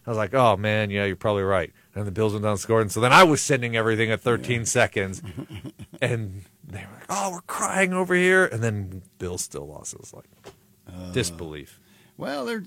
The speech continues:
Speaker 2: there seems to be something different. And I will say, Von Miller in the, uh, defensive front does not hurt.
Speaker 1: He's a game changer.
Speaker 2: That guy, no, the guy is, he's been a thorn in our side at, uh, uh, Denver for a
Speaker 1: That's
Speaker 2: long
Speaker 1: right.
Speaker 2: time.
Speaker 1: Yeah.
Speaker 2: And so he's, you know, all these guys, they wanna go out on a, on a high note.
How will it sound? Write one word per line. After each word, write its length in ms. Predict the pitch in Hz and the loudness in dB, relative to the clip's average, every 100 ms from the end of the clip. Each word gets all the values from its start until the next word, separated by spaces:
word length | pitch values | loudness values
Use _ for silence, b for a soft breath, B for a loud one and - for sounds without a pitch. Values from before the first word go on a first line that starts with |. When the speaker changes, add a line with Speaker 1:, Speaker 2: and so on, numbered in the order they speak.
| 214 | -12
Speaker 2:
there 140 | 156 170 | -10 -8
seems 220 | 185 208 | -6 -6
to 60 | 165 | -6
be 80 | |
something 260 | 139 151 117 | -6 -6 -6
different. 340 | 113 101 92 | -6 -8 -10
And 100 | - | -10
I 80 | 123 | -8
will 140 | 139 139 | -4 -4
say, 180 | 127 104 | -4 -6
Von 280 | 113 135 | -4 -4
Miller 320 | 135 135 131 127 | -4 -2 -4 -4
in 140 | 113 | -6
the, 220 | 110 107 | -6 -6
uh, 40 | 101 | -6
defensive 580 | 113 110 113 101 101 90 | -10 -8 -8 -6 -8 -8
front 440 | 113 107 104 - | -10 -10 -12 -12
does 200 | 101 95 | -12 -10
not 220 | 98 92 | -10 -10
hurt. 280 | 87 73 - | -12 -14 -14
Speaker 1:
He's 200 | 95 95 | -10 -10
a 40 | 95 | -6
game 280 | 101 101 | -4 -4
changer. 440 | 87 76 69 67 95 | -6 -12 -14 -12 -10
Speaker 2:
That 200 | 107 104 | -8 -6
guy, 320 | 113 110 101 | -6 -6 -8
no, 140 | 104 101 | -10 -10
the 80 | 98 | -8
guy 120 | 98 | -8
is, 240 | 98 90 87 | -8 -10 -12
he's 380 | 101 113 120 - | -8 -6 -6 -6
been 160 | 123 | -8
a 60 | 101 | -8
thorn 260 | 117 135 | -6 -6
in 80 | 131 | -4
our 140 | 120 113 | -6 -6
side 300 | 110 110 104 | -6 -6 -6
at, 100 | 95 107 | -8 -10
uh, 40 | 95 95 90 85 | -10 -10 -12 -14
uh, 80 | 98 | -10
Denver 380 | 107 110 98 90 | -8 -8 -8 -10
for 160 | 92 | -10
a 20 | 87 | -8
Speaker 1:
That's 220 | 85 98 | -8 -6
Speaker 2:
long 80 | 101 | -4
Speaker 1:
right. 60 | |
Speaker 2:
time. 320 | 87 98 90 - B B | -2 -2 -4 -10 B B
Speaker 1:
Yeah. 200 | 82 87 | -10 -10
Speaker 2:
And 280 | 104 101 95 | -10 -12 -10
so 460 | - 107 101 95 95 | -8 -6 -6 -6 -10
he's, 480 | 85 117 113 - | -8 -6 -6 -6
you 120 | - 117 | -8 -10
know, 100 | 113 | -8
all 160 | 123 | -6
these 180 | 147 139 | -6 -6
guys, 220 | 117 90 | -6 -8
they 60 | 92 | -8
wanna 200 | 120 123 | -10 -10
go 180 | 120 120 | -10 -8
out 80 | 117 | -8
on 120 | 104 | -8
a, 300 | 101 110 - | -8 -10 -12
on 120 | 110 | -10
a 40 | |
high 160 | 101 113 | -8 -6
note. 280 | 104 90 | -6 -10